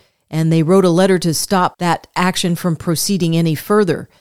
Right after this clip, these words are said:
The town officials were planning to adopt a local ordinance that banned any type of political materials from being posted in the downtown public area. This included signs, handbills, flyers, and other printed materials.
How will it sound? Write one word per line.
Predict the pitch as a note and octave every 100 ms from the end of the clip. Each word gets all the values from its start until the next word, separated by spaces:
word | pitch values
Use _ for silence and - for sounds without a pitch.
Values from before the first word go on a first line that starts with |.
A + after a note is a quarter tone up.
| _ _
The | -
town | E3 F#3+ G3+
officials | A3+ - C4+ G3 E3+
were | F3
planning | E3+ F#3+ G3 G3
to | F#3
adopt | F3 F3+ -
a | D#3+
local | E3 F#3+ F#3+
ordinance | E3+ G3 F#3 E3 -
that | D#3 D3+
banned | C#3+ F#3+ G#3+ D#3+ E3
any | F#3+ A3
type | A#3 G#3+ G3+
of | F3
political | - F#3 F#3+ F#3
materials | E3+ D3+ - C#4+ C#4+ F#3+ D3 D#3
from | E3+
being | D#3+ E3+ D#3+ - _ -
posted | - D#4 C#4+ G3 D#3
in | E3
the | E3
downtown | E3+ E3+ F#3 F3
public | G3 F#3+ F#3+
area. | A#3+ A3+ C#3 D3+ - _ _
This | - E3
included | F3 G3+ D#3+ -
signs, | - D#3+ E3 G3
handbills, | F3+ D#3+ F3 F3 F#3 G3+ -
flyers, | - D#3+ E3+ G3 F#3+
and | D#3+ D#3 -
other | F3 F3
printed | - F3
materials. | E3 D#3 F3 E3 D3 -